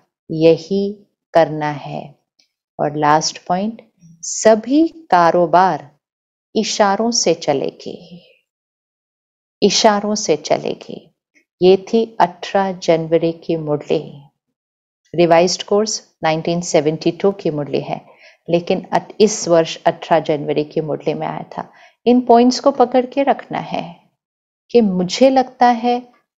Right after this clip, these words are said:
हर घंटे दस मिनट रुकना, हर घंटे पाँच मिनट रुकना, तो मेरा टाइम जा रहा है। बाबा हमें वो विधि सिखाते हैं जिससे सिर्फ समय नहीं बचता, शक्ति आत्मा की बचती है।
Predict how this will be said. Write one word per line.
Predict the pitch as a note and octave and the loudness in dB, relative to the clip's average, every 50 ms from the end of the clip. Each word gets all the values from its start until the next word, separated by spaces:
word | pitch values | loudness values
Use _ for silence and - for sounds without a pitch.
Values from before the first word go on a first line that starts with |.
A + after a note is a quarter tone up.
| - - | -8 2
हर | - F#3 G#3+ A3 B3 | 4 4 4 4 2
घंटे | A#3+ A3+ G#3 G#3+ G#3+ G#3+ G#3+ - A3 A3 | -2 0 0 0 0 0 2 2 2 4
दस | F#3+ F#3 F#3 F#3+ - - - G#3+ | 4 4 2 2 2 -2 -4 -4
मिनट | G3 G3 G3 G3 - - | -2 -2 -4 -4 -2 -4
रुकना, | F#3+ F#3 F#3 - F#3 F#3 F#3 F#3 F#3 F#3 F#3 F#3 - - | -4 -4 -4 -8 -6 -4 -2 -2 -4 -4 -8 -10 -4 2
हर | F3 E3+ F#3 F#3+ | 2 4 4 2
घंटे | F#3 - F#3+ F#3 F#3 F3+ F#3 G3 F#3+ | -2 -2 -4 -4 -4 -4 -2 -2 -2
पाँच | F#3+ F#3+ F#3+ F3 E3+ F3 F3+ - - | -2 0 -2 0 0 -2 -4 -6 -8
मिनट | F#3 F3+ F3+ F3+ F3+ - | -6 -4 -4 -4 -2 -4
रुकना, | F3+ E3+ F3 - F3+ F3 F3+ F3+ F3+ F3+ - _ _ _ _ _ _ - | -6 -6 -6 -4 -2 -2 0 -2 -2 -6 -10 _ _ _ _ _ _ -12
तो | F#3+ | -8
मेरा | F#3 F#3 F#3 G3 G3+ | -4 -2 0 0 0
टाइम | G3+ G3+ - F3 F3 F#3 G3+ G3 F3+ | 0 2 2 2 2 2 -2 -4 -6
जा | E3+ - E3+ D#3+ E3 F3+ | -6 -4 -2 -2 -2 -2
रहा | F3+ E3 C#3+ D3 D3+ - | -2 -2 -2 -2 -4 -6
है। | D3+ D3 - - - - E3 D#3+ _ _ _ _ _ _ _ _ _ _ _ _ _ - | -6 -6 -10 -10 -10 -10 -12 -16 _ _ _ _ _ _ _ _ _ _ _ _ _ -2
बाबा | D#3 E3 D#3+ D#3+ E3 F3 | 0 2 2 4 2 2
हमें | F3 F3 F3 F3 F3 F3 | 0 0 -2 -4 -4 -4
वो | E3+ - F#3 G3+ G#3 | -4 -2 0 0 2
विधि | F3+ F3+ E3+ F3 - E3+ | 2 0 0 0 0 -2
सिखाते | E3 - - D#3+ D#3 - D#3+ D#3 D3+ D3+ - D#3 | -2 -2 -6 -8 -6 -4 -4 -4 -4 -4 -6 -8
हैं | D3+ D#3 F3 F#3 G3+ G#3 - _ _ _ _ _ - - | -6 -4 -4 -4 -6 -6 -10 _ _ _ _ _ -10 0
जिससे | F3+ F#3 F3+ - - - G#3 G#3 | 0 0 0 0 2 4 4 4
सिर्फ | G#3 - A3+ G#3+ A#3+ A#3+ A#3+ A#3+ - _ _ _ _ - | 6 2 2 2 2 0 -2 -4 -14 _ _ _ _ -16
समय | - - - - F#3 F3 E3 F3+ G3 G#3+ | -12 -10 -4 0 0 0 2 2 0 2
नहीं | A3 A3 A3+ A3 A#3 A#3+ | 2 2 2 2 2 2
बचता, | A3+ F#3 E3 E3 - - - - F3+ G3 A3+ B3 - _ _ _ _ _ _ _ _ _ - | 4 2 2 0 0 -8 -4 -2 -2 -2 -2 -6 -8 _ _ _ _ _ _ _ _ _ -12
शक्ति | - - - - - A3 G#3 G#3+ - - _ - A3 G#3+ | -8 -8 -6 -2 0 0 0 0 -4 -14 _ 0 2 2
आत्मा | F#3+ D#3+ D3+ - - - D#3 D3 | 2 2 0 -2 -6 -4 -4 -4
की | D3 - D#3 | -4 -4 -4
बचती | D3+ D#3+ D3+ D#3 - - - - - | -2 -2 -2 -4 -6 -14 -8 -6 -6
है। | E3 E3+ F3 E3 E3+ - _ | -6 -6 -10 -12 -12 -16 _